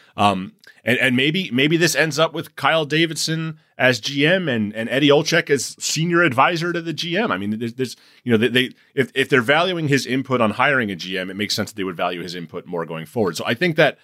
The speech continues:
you know, right now the plan is to hire a G M and have him report directly to Danny Wirtz. I wouldn't be shocked if over the summer, maybe they do hi-, hire a president. Maybe they do decide that they want to expand hockey ops or restructure hockey ops. I think between now and the trade deadline, you cannot overhaul this entire system that, that has been built here.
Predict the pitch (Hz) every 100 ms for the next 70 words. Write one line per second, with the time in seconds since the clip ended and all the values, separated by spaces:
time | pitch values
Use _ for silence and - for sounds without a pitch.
0 | _ _ _ 117 104 165 170 139 151 170
1 | 196 156 151 156 160 156 117 131 143 147
2 | 127 135 123 127 107 113 117 110 113 107
3 | 107 104 104 107 104 98 110 - 117 117
4 | 117 113 - 113 110 - 90 95 92 87
5 | - 104 143 156 _ _ _ 85 87 95
6 | 131 165 127 98 87 92 85 80 85 71
7 | 67 87 98 101 117 110 95 85 80 85
8 | 87 78 _ - - - - 98 95 92
9 | 87 90 80 76 - 80 92 - 98 -
10 | 85 82 80 78 73 65 92 107 107 -
11 | _ _ _ _ 120 - 165 147 143 147
12 | 117 - 135 147 151 151 131 117 123 117
13 | 113 - 107 104 - 107 95 87 104 87
14 | - 120 110 87 - 107 - 78 78 85
15 | 80 73 80 78 104 - 71